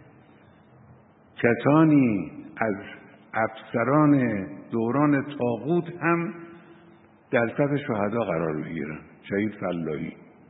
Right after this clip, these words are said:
فلاحی سرتیپ ارتش دوران طاغوت بود، اما وضع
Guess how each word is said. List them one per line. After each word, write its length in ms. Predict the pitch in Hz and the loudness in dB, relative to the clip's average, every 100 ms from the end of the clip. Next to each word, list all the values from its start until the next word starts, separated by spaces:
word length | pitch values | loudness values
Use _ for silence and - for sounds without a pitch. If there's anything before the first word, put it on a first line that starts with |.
| _ _ _ _ _ _ _ _ _ _ - | _ _ _ _ _ _ _ _ _ _ -8
فلاحی 540 | 92 95 92 92 123 117 | -4 -2 -2 -2 -4 -6
سرتیپ 800 | - 95 - - 123 131 131 127 - - - - _ _ _ _ _ _ | -4 -4 -4 -8 -4 0 0 -2 -8 -18 -20 -20 _ _ _ _ _ _
ارتش 460 | - 95 90 123 120 131 | 0 0 0 -4 0 -2
دوران 720 | 113 98 98 98 98 95 95 92 - - - - - - | 0 -2 0 0 0 -2 -4 -8 -16 -20 -20 -20 -18 -4
طاغوت 380 | 190 113 160 151 | -4 -2 -4 -4
بود، 320 | 127 92 80 - - - - - - _ _ _ _ _ _ _ _ _ _ _ _ _ - | -6 -4 -6 -12 -20 -20 -20 -20 -20 _ _ _ _ _ _ _ _ _ _ _ _ _ -8
اما 220 | 110 117 | -4 0
وضع 640 | 127 139 127 - 107 101 | 2 0 -2 -4 -2 -2